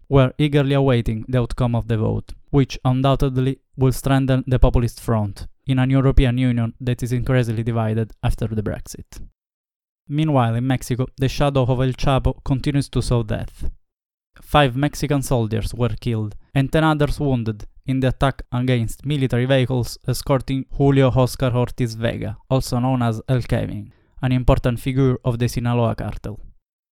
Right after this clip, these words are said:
Hours before the attack, the soldiers clashed with members of the cartel in the Badiguarato region, wounding and capturing Ortiz.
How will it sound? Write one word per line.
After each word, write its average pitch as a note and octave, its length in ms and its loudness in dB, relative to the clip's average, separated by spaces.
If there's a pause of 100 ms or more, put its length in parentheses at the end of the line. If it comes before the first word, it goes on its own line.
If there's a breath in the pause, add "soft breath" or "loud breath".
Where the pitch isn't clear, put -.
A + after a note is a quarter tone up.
(340)
Hours D#3+ 280 4
before C#3+ 260 2
the C3+ 140 0
attack, A#2 500 -2
the C3 140 0
soldiers D3 580 2
clashed C#3+ 380 0
with B2 180 -2
members C3+ 400 0
of A#2 140 -4
the C3 80 2
cartel B2+ 480 2
in B2+ 140 0
the B2 100 2
Badiguarato B2+ 640 2
region, G#2 480 -2 (140)
wounding C#3+ 520 0
and B2+ 140 -2
capturing C3+ 460 0
Ortiz. A2+ 580 -2